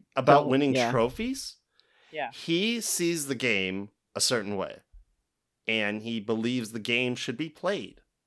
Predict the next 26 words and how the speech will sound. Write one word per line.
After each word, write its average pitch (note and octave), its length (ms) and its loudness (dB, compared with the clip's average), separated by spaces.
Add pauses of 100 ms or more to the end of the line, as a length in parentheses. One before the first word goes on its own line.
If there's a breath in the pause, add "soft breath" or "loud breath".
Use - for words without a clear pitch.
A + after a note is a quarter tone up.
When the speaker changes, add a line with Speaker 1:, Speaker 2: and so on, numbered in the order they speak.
(320)
Speaker 1:
a G#2 80 -2
certain A2 380 -2
way. G#2+ 220 -2 (1300)
That's - 240 -2
it. G#3+ 280 2 (760)
That's C#3+ 280 2
it. E3 300 2
He, D3+ 200 6
he D3+ 100 -2
did D3 180 4
a B2+ 60 6
hell E3+ 160 6
of A3 80 4
a G#3 40 2
job C3+ 280 4
getting B2+ 280 2
Leeds A2 300 -4
up, F#2 240 -6 (760)
Speaker 2:
Right. E3 200 2
Speaker 1:
and G2+ 240 -6 (300)
they'll A#2 280 4
be A#2+ 220 0
indebted A2+ 460 0
to A2 160 -2
him A2 400 0
forever A#2+ 460 0